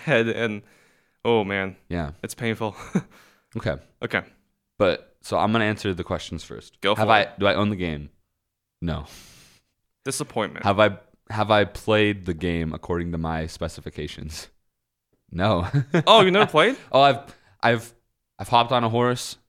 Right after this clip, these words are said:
Speaker 2: shot some guys, called her a day.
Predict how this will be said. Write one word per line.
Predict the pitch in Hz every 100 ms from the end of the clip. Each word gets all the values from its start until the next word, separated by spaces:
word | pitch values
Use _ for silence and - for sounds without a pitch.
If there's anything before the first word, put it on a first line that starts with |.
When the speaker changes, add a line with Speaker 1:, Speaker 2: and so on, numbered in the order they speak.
| _ -
Speaker 2:
shot | 110 104
some | 117 113
guys, | 110 110 110 110 - - _ _ _ - - -
called | 104 104
her | 101
a | 92
day. | 90 92 92 92